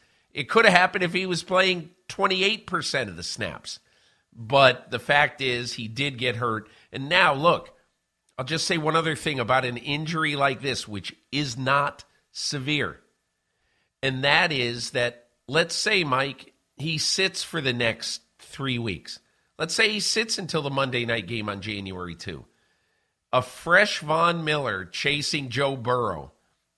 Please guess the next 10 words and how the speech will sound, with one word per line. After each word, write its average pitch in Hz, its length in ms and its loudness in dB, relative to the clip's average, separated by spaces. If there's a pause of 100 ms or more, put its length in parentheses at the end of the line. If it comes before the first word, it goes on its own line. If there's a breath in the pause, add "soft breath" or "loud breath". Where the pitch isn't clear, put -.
on 123 160 6
the 120 60 -4
day 135 320 2
after 131 340 4
the 120 100 -8
new 120 220 -4
year 123 300 -2
starts, 92 600 -6 (720)
I 123 140 2
think 120 560 -4